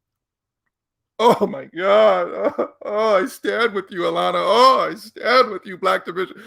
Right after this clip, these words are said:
Uh, uh, uh, the, the, the protesters, I st-, you know. Oh my God. Oh, once a white woman gets to crying, man, these,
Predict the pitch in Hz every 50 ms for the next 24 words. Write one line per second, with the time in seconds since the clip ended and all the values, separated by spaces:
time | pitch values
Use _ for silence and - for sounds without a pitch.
0 | 233 254 247 - - - 233 233 226 226 - 196 202 208 - - 185 190 190 185
1 | - 190 180 170 208 196 185 185 185 185 185 190 185 175 160 - - - 214 233
2 | 233 - - 202 208 190 - - 208 208 202 202 196 214 302 277 - - - -
3 | - _ - 165 151 151 156 - _ _ - _ _ _ _ _ _ _ _ _
4 | _ _ _ _ _ - 139 147 151 147 131 107 98 90 90 - _ - _ -
5 | 110 107 101 87 82 76 - _ _ _ _ _ _ _ _ _ _ _ _ _
6 | _ _ _ _ _ _ _ _ _ - 92 92 - - 117 123 - 107 90 110
7 | 127 120 117 117 117 117 113 117 113 - 101 92 - - 120 113 113 113 113 113
8 | 110 110 110 117 113 113 113 107 104 110 117 117 - - -